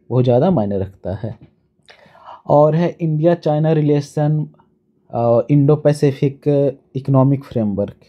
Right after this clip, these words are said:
ये भी लिख देता हूँ मैं, इंडो पैसिफिक इकोनॉमिक फ्रेमवर्क।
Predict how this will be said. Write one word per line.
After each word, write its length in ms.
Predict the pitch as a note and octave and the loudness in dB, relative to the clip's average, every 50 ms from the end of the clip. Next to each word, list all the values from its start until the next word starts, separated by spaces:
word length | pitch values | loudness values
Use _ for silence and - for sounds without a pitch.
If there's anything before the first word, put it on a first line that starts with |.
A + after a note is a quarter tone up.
| _ _ - | _ _ -10
ये 160 | A#2+ A#2 A2+ | -6 -6 -2
भी 80 | B2 B2 | -2 -2
लिख 140 | B2 A#2+ | -2 0
देता 240 | B2+ B2+ A#2+ - C3 | 0 -2 -2 -2 -4
हूँ 100 | B2+ C3 | -4 -4
मैं, 120 | D3+ F3 F3+ - _ _ _ _ _ _ _ _ _ _ _ _ _ | -4 -6 -8 -10 _ _ _ _ _ _ _ _ _ _ _ _ _
इंडो 600 | C3 B2+ B2+ B2+ C3 C3 D3+ E3 F#3+ G#3 G#3+ G#3+ - _ _ _ _ _ _ _ _ _ _ _ _ _ _ _ _ _ _ _ _ _ _ _ _ _ _ _ _ _ _ _ _ _ _ _ _ _ _ _ _ - | -2 0 2 2 2 4 4 2 2 2 -4 -8 -18 _ _ _ _ _ _ _ _ _ _ _ _ _ _ _ _ _ _ _ _ _ _ _ _ _ _ _ _ _ _ _ _ _ _ _ _ _ _ _ _ 0
पैसिफिक 1200 | A#2 A#2 B2 B2 - - - - - - B2+ B2 B2+ - - E3 F3 F3 - - F#3+ F#3 F3 _ _ _ _ _ _ _ _ _ _ _ _ _ _ _ _ _ _ _ _ _ _ _ _ _ _ _ _ _ _ _ _ _ _ _ _ _ _ - | 2 2 2 0 -4 -12 -18 -14 -6 -2 -2 -2 -2 -4 -4 -4 -4 -4 -6 -6 -8 -8 -8 _ _ _ _ _ _ _ _ _ _ _ _ _ _ _ _ _ _ _ _ _ _ _ _ _ _ _ _ _ _ _ _ _ _ _ _ _ _ -8
इकोनॉमिक 1040 | C3 C3 - - C3 C3 B2+ B2 A#2+ A#2+ B2+ C#3 D#3 E3 E3 - _ - F3+ F3 F3 _ _ _ _ _ _ _ _ _ _ _ _ _ _ _ _ _ _ _ _ _ _ _ _ _ _ _ _ _ _ _ _ _ _ _ _ _ _ - | -8 -6 0 2 4 4 4 4 2 2 2 2 0 -2 -4 -6 _ -8 -8 -8 -8 _ _ _ _ _ _ _ _ _ _ _ _ _ _ _ _ _ _ _ _ _ _ _ _ _ _ _ _ _ _ _ _ _ _ _ _ _ _ -4
फ्रेमवर्क। 600 | - C#3 B2+ B2 A#2+ A2+ G#2 G2 F#2 F2+ F2+ F2+ | 0 2 2 2 2 0 -2 -2 -4 -6 -6 -10